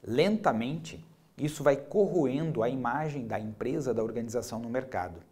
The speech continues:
Imagina você entrar numa loja, ou você entrar numa empresa, ou conviver com alguém que represente alguma organização, e alguém que ora é invejoso ou ora é vaidoso. O que que vai acontecer?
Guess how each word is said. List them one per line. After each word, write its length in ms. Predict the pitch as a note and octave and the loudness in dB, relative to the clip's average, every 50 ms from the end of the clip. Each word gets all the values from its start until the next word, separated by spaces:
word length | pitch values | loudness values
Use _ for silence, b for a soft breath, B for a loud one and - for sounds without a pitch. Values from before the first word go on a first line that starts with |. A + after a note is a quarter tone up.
| b b b b b b b - | b b b b b b b -12
Imagina 440 | F#2 A2 G#2+ G#2 G2+ B2+ C3+ C3 A#2 | -8 -6 -6 -4 -4 -2 -2 -2 -2
você 320 | G#2+ A2+ G2+ - - C3 | -2 -4 -6 -2 -2 -2
entrar 440 | B2+ C3 B2+ B2+ B2 A2 A2+ A#2+ A#2+ | -2 -2 -2 -2 2 2 2 2 2
numa 400 | A2 A2+ A2+ G#2+ G#2 G#2 G2+ F2+ | 0 -2 -2 -4 -4 -4 -4 -4
loja, 560 | F2+ F#2+ F#2+ G2 G#2 A2+ - D#3+ G#3+ A#3+ - - - - | -2 0 0 2 2 0 0 -2 -2 -2 -4 -8 -14 -6
ou 140 | - - A2+ | -4 -4 -2
você 240 | G2+ G#2 F#2+ - A2 | -2 -4 -6 -6 -6
entrar 240 | G2+ G2 G#2+ G2 G2+ | -6 -4 -4 -4 -4
numa 160 | G2 F#2 F#2 | -4 -6 -8
empresa, 580 | F2+ F#2 - A2+ B2+ D3 E3+ F3 G3 F#3+ F#3+ - - | -10 -6 -2 0 2 2 2 0 -2 -4 -4 -4 0
ou 340 | B2 B2+ A#2+ G2+ F#2+ - - - - - _ _ _ _ _ _ | 2 2 2 2 -2 -8 -14 -20 -20 -20 _ _ _ _ _ _
conviver 640 | - E3+ G#3 A3+ G#3+ G#3+ D#3 A#2+ D3 D3+ D3+ D3+ - | 2 4 4 4 4 4 4 4 4 4 4 2 2
com 60 | F#3 | 2
alguém 300 | A#2 G#2 G2+ A#2 D3 E3+ | 2 2 2 0 -4 -4
que 120 | D#3 - | -4 -4
represente 560 | A2+ B2+ B2+ B2 A2+ G#2+ G2 B2+ C3+ F2 - C#3 | -4 -4 -2 -2 -2 -2 -2 -4 -4 -4 -2 -2
alguma 260 | A2 A2 A2+ A#2 A2 | -4 -2 -4 -4 -6
organização, 800 | A2+ A2+ A2 A2 G#2+ G2 G2 F#2+ F2 - - G#2 A#2 F#3+ - - - - - _ _ _ b b b b b b b b b b b b _ _ | -6 -4 -4 -6 -6 -6 -8 -8 -10 -8 -8 -8 -8 -8 -10 -12 -18 -20 -20 _ _ _ b b b b b b b b b b b b _ _
e 100 | D3+ E3+ | 6 8
alguém 280 | F#3 F3 D3+ E3 F3+ E3+ | 8 8 8 4 0 -2
que 160 | E3+ - B2+ | 0 4 6
ora 380 | A2+ B2+ C3 C#3 C#3 B2 - - | 8 10 8 8 8 6 2 0
é 80 | - A#2+ | -2 -2
invejoso 840 | A#2+ B2 A#2 A#2 C#3 C#3+ B2+ C3+ C#3 C#3 D#3+ F#3 D#3+ F#3 G#3+ G3 G3 - - | -2 -2 -2 0 0 0 2 2 2 2 2 0 -4 -6 -8 -10 -10 -14 -2
ou 200 | - F#3+ G3+ F#3 | 0 2 2 4
ora 340 | B2+ A2+ A2 A2+ A#2+ A#2+ - | 2 2 2 0 -2 -4 -4
é 100 | - B2 | -6 -8
vaidoso. 640 | A2+ A#2 A2 A#2 A#2 A#2+ G#2 F#2+ F#2 E2+ - - - _ _ _ _ _ | -6 -6 -8 -8 -8 -8 -10 -10 -10 -12 -14 -18 -20 _ _ _ _ _
O 80 | A2 | -14
que 140 | G#2 - A#2 | -12 -10 -10
que 80 | G#2+ G#2+ | -8 -8
vai 120 | G2 F#2+ | -8 -8
acontecer? 580 | F#2+ - A#2 A2 - - - - C#3 E3 G#3 | -8 -8 -10 -8 -8 -8 -6 -4 -6 -6 -6